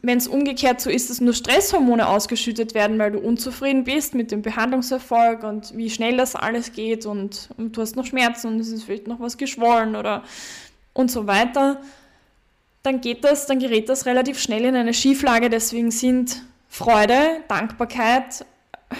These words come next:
Motivation so wichtige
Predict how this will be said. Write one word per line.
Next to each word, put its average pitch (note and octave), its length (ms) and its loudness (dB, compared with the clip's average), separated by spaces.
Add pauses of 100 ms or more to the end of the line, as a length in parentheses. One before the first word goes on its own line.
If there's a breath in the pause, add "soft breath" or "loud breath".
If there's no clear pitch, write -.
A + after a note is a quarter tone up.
(460 loud breath)
Motivation A#3 1000 0 (500 loud breath)
so C#4 640 2
wichtige C4+ 800 0